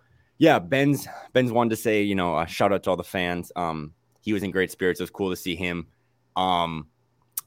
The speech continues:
the other, the other thing, so we're there, and I have a lot of friends in the Denver media, so we just kinda hung out with them, grabbed dinner, drinks. Uh,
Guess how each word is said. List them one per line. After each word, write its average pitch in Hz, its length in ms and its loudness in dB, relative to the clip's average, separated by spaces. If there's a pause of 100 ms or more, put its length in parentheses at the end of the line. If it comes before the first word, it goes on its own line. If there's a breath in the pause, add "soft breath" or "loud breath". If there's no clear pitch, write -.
the 117 100 2
other, 139 180 8
the 123 120 2
other 151 120 4
thing, 131 240 0
so 104 320 -2
we're 95 160 -4
there, 90 480 -2 (260)
and 90 280 -4
I 82 60 -4
have 127 120 -4
a 120 40 0
lot 113 100 2
of - 120 -6
friends 95 240 -6
in 87 60 -10
the 76 60 -12
Denver 85 300 -6
media, 76 240 -8
so - 120 -14
we 90 60 -6
just 87 120 -8
kinda 92 160 -6
hung 90 200 -6
out 80 80 -2
with 78 120 -6
them, 82 180 -4
grabbed 78 220 -2
dinner, 80 320 -4
drinks. 82 340 -4
Uh, 82 260 2